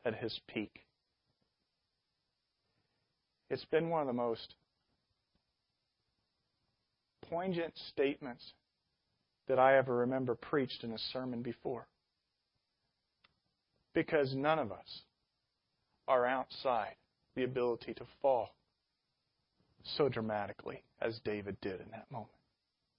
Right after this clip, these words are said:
He not only sinned with adultery. Bathsheba got pregnant.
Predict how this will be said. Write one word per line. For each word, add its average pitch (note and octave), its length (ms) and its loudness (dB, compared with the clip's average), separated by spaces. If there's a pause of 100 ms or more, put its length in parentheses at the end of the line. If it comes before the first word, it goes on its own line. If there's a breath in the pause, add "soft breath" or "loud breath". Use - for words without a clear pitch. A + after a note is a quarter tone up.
(1300)
He G#3+ 160 10
not G#3 240 12
only D#3 500 8 (760)
sinned D3+ 580 4 (1900)
with D3 160 4
adultery. C#3 600 8 (3750)
Bathsheba E3+ 460 8
got D#3 240 8
pregnant. F#3+ 460 8